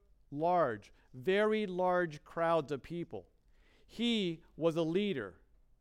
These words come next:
the leader. He could have, he could have led an open revolt against the established government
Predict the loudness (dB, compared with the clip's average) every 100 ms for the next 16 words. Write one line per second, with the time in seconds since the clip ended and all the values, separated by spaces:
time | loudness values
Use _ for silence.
0 | _ -10 2 6 6 6 2 -2 -2 -6
1 | -10 -20 -20 -20 -20 -20 _ _ _ _
2 | _ _ _ _ _ _ _ _ _ _
3 | -4 -4 -2 2 4 4 -2 -6 -14 -20
4 | -20 -20 _ _ _ -8 -6 -6 -4 2
5 | 2 2 -4 -2 -2 -2 -6 -16 -20 -20
6 | _ -20 _ _ -20 _ _ _ _ _
7 | -14 -4 0 2 2 -2 -12 -12 -6 -2
8 | -2 0 -2 -2 -4 -4 -4 -4 -4 -8
9 | -18 -20 -14 -8 -8 -8 -10 -8 -8 -8
10 | -4 -2 -2 -6 -8 -10 -6 -6 -6 -8
11 | -12